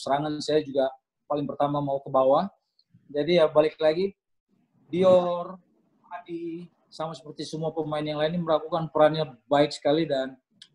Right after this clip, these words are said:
apa ya, eh, masing-masing melakukan peran gitu. Saya sebagai, eh, pemimpinnya di situ, sebagai ke-, kepala di situ, eh, membiarkan mereka bermain dengan masing-masing kehebatannya dan tinggal kita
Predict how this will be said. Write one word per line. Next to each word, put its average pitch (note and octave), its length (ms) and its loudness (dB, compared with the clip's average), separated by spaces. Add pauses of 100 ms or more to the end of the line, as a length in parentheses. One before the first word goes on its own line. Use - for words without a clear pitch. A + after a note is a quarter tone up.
(880)
apa F3 240 0
ya, C#3 180 4 (600)
eh, C#3+ 760 0 (580)
masing-masing G3+ 480 8
melakukan G#3 260 6
peran D#3+ 320 4
gitu. A#2+ 140 -12
Saya C#3+ 560 2 (400)
sebagai, C3 720 -2
eh, B2+ 160 -4
pemimpinnya C#3 480 0
di C#3 80 0
situ, C#3+ 320 2
sebagai C3 240 2
ke-, B2 240 2
kepala C3+ 400 6
di C3+ 80 -2
situ, D#3 480 2 (560)
eh, B2+ 320 -2
membiarkan D3+ 480 6
mereka D3 240 4
bermain C#3+ 480 0
dengan C#3+ 240 -2
masing-masing C3+ 400 -4
kehebatannya C#3 640 0
dan C#3 260 0 (600)
tinggal D3 320 2
kita D3 640 4